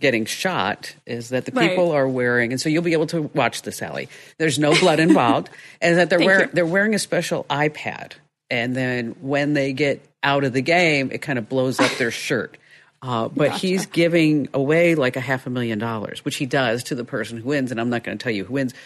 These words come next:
Speaker 1: but it is very entertaining, and it's a great production. And I, you know, and, and I'm so,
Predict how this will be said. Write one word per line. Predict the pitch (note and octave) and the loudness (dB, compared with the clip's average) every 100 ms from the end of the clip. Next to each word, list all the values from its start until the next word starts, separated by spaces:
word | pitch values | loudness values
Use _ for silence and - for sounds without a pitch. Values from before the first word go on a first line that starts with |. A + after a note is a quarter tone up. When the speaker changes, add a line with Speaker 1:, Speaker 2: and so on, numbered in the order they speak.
| - - - | -20 -12 -2
Speaker 1:
but | D3+ | -2
it | - E3+ D#3 | 0 0 0
is | C#3 C#3 - | -2 -4 -10
very | C#3+ C3 D3+ G3 A#3+ | -10 2 4 6 4
entertaining, | G3 D#3+ D3 A2+ G2+ G2+ A#2 _ _ _ _ _ - | 4 2 2 -2 -2 -6 -8 _ _ _ _ _ -2
and | C3+ B2+ B2+ | 2 2 0
it's | C#3+ B2+ | -4 -2
a | C3+ | -4
great | B2+ B2+ C#3 - | -2 0 0 0
production. | - B2 G#2+ - - E2 - | -4 -2 -2 -4 -8 -10 -8
And | C3 B2 B2 | -4 -2 -4
I, | - C#3 | -2 -2
you | D3 | 0
know, | C3+ B2+ | 0 -2
and, | - | -2
and | C#3+ C#3+ | 0 4
I'm | F3 F3 | 4 2
so, | - E3+ D#3 C#3+ | 2 2 4 2